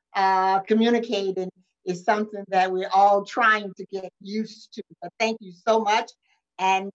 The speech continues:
uh, for joining us today for this exciting discussion, especially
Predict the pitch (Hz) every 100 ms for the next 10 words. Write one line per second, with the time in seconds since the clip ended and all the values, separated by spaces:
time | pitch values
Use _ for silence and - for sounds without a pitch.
0 | 208 196 190 180 - 185 202 208 208 196
1 | 202 - _ 208 392 190 392 294 185 175
2 | 202 208 - 175 170 _ 202 196 190 185
3 | - _ _ - 180 - 208 202 208 180
4 | 180 _ 233 226 - 196